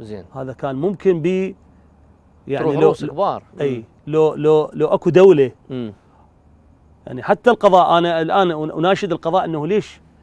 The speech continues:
Speaker 2: ال-، ال-، من، من، من تنط-، ت-، يعني من يصير إقرار واعتراف بأسماء.
Speaker 1: مهم.
Speaker 2: خب ليش ما تظهر إلى العلن؟ أمس إحنا سمعنا قائمة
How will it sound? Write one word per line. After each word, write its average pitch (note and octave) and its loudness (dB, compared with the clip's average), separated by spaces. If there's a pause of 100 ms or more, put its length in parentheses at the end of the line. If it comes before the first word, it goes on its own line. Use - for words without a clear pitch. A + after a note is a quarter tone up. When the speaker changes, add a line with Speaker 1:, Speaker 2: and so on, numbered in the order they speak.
(540)
Speaker 2:
ال-، C3 -6
ال-، - -14 (1200)
من، C#3+ -8
من، C#3 -8 (100)
من C3 -8 (440)
تنط-، D3 -10 (280)
ت-، D#3+ -12
يعني C3+ -8
من C3+ -8
يصير F3 -4
إقرار E3 4
واعتراف D#3 0
بأسماء. F3 0 (280)
Speaker 1:
مهم. C#3 -10 (680)
Speaker 2:
خب B2 -10
ليش F#3 2
ما F3+ -2 (760)
تظهر F3 2
إلى D#3 0
العلن؟ C#3+ 2 (160)
أمس E3+ -4
إحنا F3 -8
سمعنا D#3+ -6
قائمة F3 -4